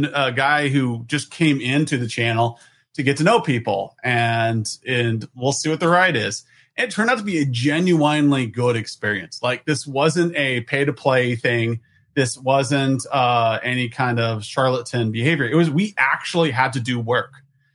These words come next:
We actually had to learn about how to run a business. And they challenged us.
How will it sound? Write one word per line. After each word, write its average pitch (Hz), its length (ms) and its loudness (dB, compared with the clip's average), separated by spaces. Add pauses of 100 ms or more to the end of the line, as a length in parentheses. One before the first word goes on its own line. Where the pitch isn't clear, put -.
(100)
We 160 160 4
actually 143 460 0
had 131 360 0
to 135 200 0
learn 131 420 2
about 127 260 2
how 127 240 2
to 147 200 0
run 123 200 2
a 117 60 0
business. 117 380 -2
And 117 100 -2
they 165 120 0
challenged 175 720 -2
us. 117 400 -4